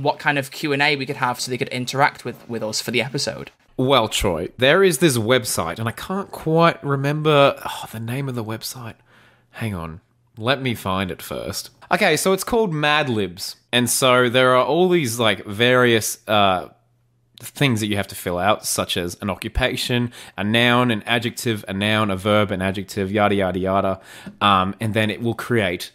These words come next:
Speaker 2: a story for you. And I thought it would be so funny if we just filled it with Doctor Who stuff, and we could, like, have a few where there's some of us. We could get some suggestions from,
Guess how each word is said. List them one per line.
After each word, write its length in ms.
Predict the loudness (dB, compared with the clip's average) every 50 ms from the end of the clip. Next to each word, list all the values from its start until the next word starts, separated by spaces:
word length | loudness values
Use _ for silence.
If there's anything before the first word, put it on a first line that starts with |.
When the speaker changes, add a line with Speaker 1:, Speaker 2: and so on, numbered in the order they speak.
| _ _ _ _ -4
Speaker 2:
a 80 | -2
story 540 | 0 0 0 2 2 2 4 4 4 4 2
for 280 | 2 0 -4 -4 -4 -4
you. 140 | -4 -6 -6
And 100 | -4 -2
I 80 | -2 -2
thought 160 | 0 0 -2
it 40 | -2
would 80 | -2 -2
be 120 | -2 -4
so 680 | -2 -4 -4 -4 -6 -2 0 2 4 6 6 6 4 2
funny 480 | 0 0 0 2 2 2 0 -2 -4 -8 -14 -20 -20 -20 _ _ 0
if 180 | 0 0 2
we 160 | 0 0 2 2
just 320 | 0 -2 -6 -6 -10 -10
filled 300 | -2 0 2 2 2 2
it 80 | 0 0
with 180 | -2 -4 0
Doctor 300 | 2 0 0 0 -2 -6
Who 180 | -4 -2 -2 -2
stuff, 360 | -2 -2 0 0 0 0 -2
and 80 | -4 -6
we 60 | -4
could, 140 | -4 -4 -4
like, 200 | -4 -4 -6 -8 -16 -18 -8
have 160 | -2 -2 -2
a 60 | -2 -2
few 240 | -2 0 0 2 2
where 100 | 2 2
there's 220 | 0 0 -2 -2
some 160 | -4 -4 -4
of 120 | -4 -4 -2 2
us. 400 | 4 4 4 4 2 0 -8 -10 -14 -14 -6 -2
We 100 | -2 0
could 40 |
get 120 | 0 0 0
some 140 | 0 -2 -4
suggestions 640 | -4 -4 -2 0 0 0 2 0 -2 -2 -2 -2
from, 360 | -2 -2 -2 -2 -2 -4 -6